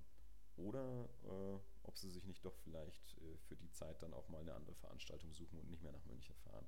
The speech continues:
Also ist natürlich nicht so schön, ähm, für, für München, aber ich kann's auch so ein bisschen, ähm, ich kann schon verstehen, also es ist auch, es gab natürlich auch nicht so wie in Erlangen irgendwie große Banner, dass man immer gesehen hätte, wo auch ein Veranstaltungsort ist. Also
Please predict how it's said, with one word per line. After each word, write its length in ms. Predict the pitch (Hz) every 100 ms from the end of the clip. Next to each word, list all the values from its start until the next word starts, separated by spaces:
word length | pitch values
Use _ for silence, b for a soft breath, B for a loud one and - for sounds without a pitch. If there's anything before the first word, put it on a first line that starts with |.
| -
Also 200 | 78 82 B B B B
ist 100 | 104
natürlich 200 | 107 104
nicht 100 | 107
so 60 |
schön, 400 | - 98 123 139 -
ähm, 360 | 104 104 104
für, 300 | 101 - 101
für 140 | 98 104
München, 300 | 104 120 107
aber 100 | 98
ich 80 | 101
kann's 180 | 117 120
auch 120 | -
so 100 | 110
ein 60 |
bisschen, 360 | 101 - 113 113 B B B B -
ähm, 520 | - 90 92 92 90 92 - -
ich 80 |
kann 120 | - 104
schon 140 | 143
verstehen, 420 | - - 87 127
also 120 | 117 98
es 120 | -
ist 80 | 113
auch, 140 | - B B
es 100 | -
gab 140 | 87 104
natürlich 220 | 110 -
auch 120 | 98
nicht 140 | 113
so 260 | - 110 101 B B
wie 80 | 98
in 60 | 104
Erlangen 260 | 80 107
irgendwie 240 | 101 101 95
große 340 | - 104 117
Banner, 460 | - - 92 107 95
dass 160 | 92
man 80 | 107
immer 140 | 95 104
gesehen 340 | 87 92 123
hätte, 240 | 113 107 95
wo 80 |
auch 120 | 87 110
ein 80 |
Veranstaltungsort 1000 | - - 101 - 92 90 82 - - -
ist. 160 | 78 -
Also 180 | 80